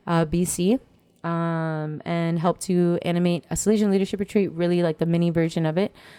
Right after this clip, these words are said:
uh, but also to meet young people there. So some of our young adults there, but also youth, like, really the average age of the kids on retreat was fourteen years old, which is amazing.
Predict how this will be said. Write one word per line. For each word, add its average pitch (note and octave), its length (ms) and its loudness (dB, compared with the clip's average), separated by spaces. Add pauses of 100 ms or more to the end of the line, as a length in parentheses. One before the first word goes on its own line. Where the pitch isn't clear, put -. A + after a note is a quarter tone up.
(140)
uh, F3 160 2
but F3+ 140 2
also F#3 220 0
to - 120 -6
meet E3+ 180 0
young E3+ 140 0
people E3 240 -2
there. E3 240 2
So D3+ 480 0
some D#3+ 200 0
of D#3 120 -2
our D3+ 360 0 (360)
young F#3+ 200 2
adults F#3 260 0
there, G3 160 2
but F#3 100 0
also E3 480 2
youth, F3 400 0 (160)
like, D#3 200 -4
really E3 240 2
the D#3+ 160 0
average D#3 320 0
age D#3 240 0
of D3+ 140 -4
the - 80 -8
kids D3+ 220 -2
on D#3 120 -2
retreat D3+ 320 0
was F#3 120 0
fourteen E3 400 -2
years D#3 200 0
old, D#3 280 0
which E3 200 -4
is D3+ 260 -2
amazing. E3 580 0